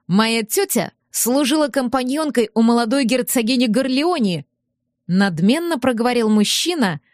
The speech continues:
раздувая от важности и без того пухлые щёки. Я не стала посвящать этого сноба,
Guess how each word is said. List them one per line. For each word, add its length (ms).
раздувая 680
от 280
важности 760
и 100
без 260
того 240
пухлые 480
щёки. 580
Я 240
не 140
стала 320
посвящать 580
этого 400
сноба, 640